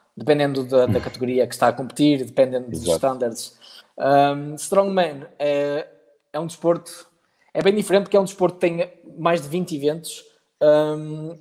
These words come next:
Speaker 1: e
Speaker 2: Pois.
Speaker 1: são, é um desporto de força e são eventos que são aleatórios, ou,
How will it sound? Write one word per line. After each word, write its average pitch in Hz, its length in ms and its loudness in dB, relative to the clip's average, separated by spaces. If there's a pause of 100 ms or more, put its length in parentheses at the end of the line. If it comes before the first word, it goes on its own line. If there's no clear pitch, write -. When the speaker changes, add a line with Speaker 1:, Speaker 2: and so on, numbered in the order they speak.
Speaker 1:
e 156 120 -6
Speaker 2:
Pois. - 40 -10
Speaker 1:
são, 180 300 0
é 185 80 4
um 202 60 4
desporto 196 320 0
de - 60 -10
força 208 420 2
e 190 220 -2
são 196 320 -4
eventos 196 440 -2
que - 100 -20
são 180 460 -6
aleatórios, 160 760 0
ou, 143 340 -8